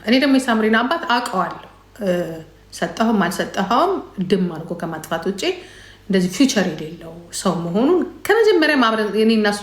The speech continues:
ዋናው ትልቁ ነገር ቤታችን ውስጥ ጭቅጭቅ ያለው ደግሞ፣ እ፣ ከ-፣ እኔ ደግሞ ከእሱ ጋር የነበረኝ ጭቅጭቅ ፊውቸር የለው የሳምሪ አባት አሁን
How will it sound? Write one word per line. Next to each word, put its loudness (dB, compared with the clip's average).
ዋናው 0
ትልቁ -4
ነገር -4
ቤታችን -4
ውስጥ -8
ጭቅጭቅ -6
ያለው -2
ደግሞ፣ 4
እ፣ -4
ከ-፣ -2
እኔ 4
ደግሞ 4
ከእሱ -2
ጋር 4
የነበረኝ 4
ጭቅጭቅ -2
ፊውቸር 2
የለው -8
የሳምሪ -8
አባት -18
አሁን 2